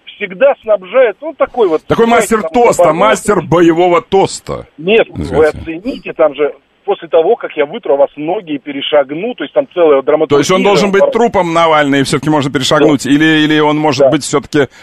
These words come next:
Speaker 2: э, без
Speaker 1: Ну,
Speaker 2: сознания? Без сознания.
Speaker 1: ну, это не важно. Это совершенно не важно. Важен сам
Speaker 2: Для
Speaker 1: факт.
Speaker 2: нас важно. Немцова
Speaker 1: Перешагнул.
Speaker 2: убили. Что значит не важно? Немцова убили. Вот и всё, и всё.
Speaker 1: Ну, Немцов, это другой совершенно случай.
Speaker 2: Нет.
Speaker 1: И он, ну, он снабжает это своими вот реалиями, понимаете, там,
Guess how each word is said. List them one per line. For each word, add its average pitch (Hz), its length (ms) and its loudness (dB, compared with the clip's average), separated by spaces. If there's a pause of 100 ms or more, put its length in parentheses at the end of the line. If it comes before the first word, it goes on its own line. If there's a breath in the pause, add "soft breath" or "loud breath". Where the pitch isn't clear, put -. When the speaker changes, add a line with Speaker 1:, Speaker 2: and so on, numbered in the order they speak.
Speaker 2:
э, 120 180 2
без 131 220 -4
Speaker 1:
Ну, 156 80 2
Speaker 2:
сознания? 101 520 -2 (120)
Без 101 200 -12
сознания. 101 320 -4
Speaker 1:
ну, - 40 2
это 269 140 -4
не 247 100 -4
важно. 143 240 -6 (200)
Это 202 200 -4
совершенно 233 320 0
не 220 80 -2
важно. 147 220 0
Важен 208 400 -2 (120)
сам 214 120 2
Speaker 2:
Для - 160 -2
Speaker 1:
факт. 220 120 2
Speaker 2:
нас 240 120 -2
важно. 233 380 0
Немцова 202 380 0 (100)
Speaker 1:
Перешагнул. 220 120 0
Speaker 2:
убили. 175 280 0
Что 180 180 0
значит 165 180 -4
не 175 60 -2
важно? 113 240 0
Немцова 190 420 0
убили. 131 440 -2
Вот 107 260 -4
и 104 160 -2
всё, 90 280 -8
и 95 40 -8
всё. - 260 -12 (600)
Speaker 1:
Ну, 165 360 2
Немцов, 151 420 -2
это 113 140 -12
другой 143 320 -2
совершенно 147 340 -6
случай. - 320 -8 (100)
Speaker 2:
Нет. 110 240 0
Speaker 1:
И 302 80 2
он, 294 280 4
ну, 202 80 -6
он 311 280 0
снабжает 233 540 2
это 202 240 -16
своими 202 680 -6
вот 175 200 -6
реалиями, 151 800 0
понимаете, 143 520 -2
там, 117 120 -16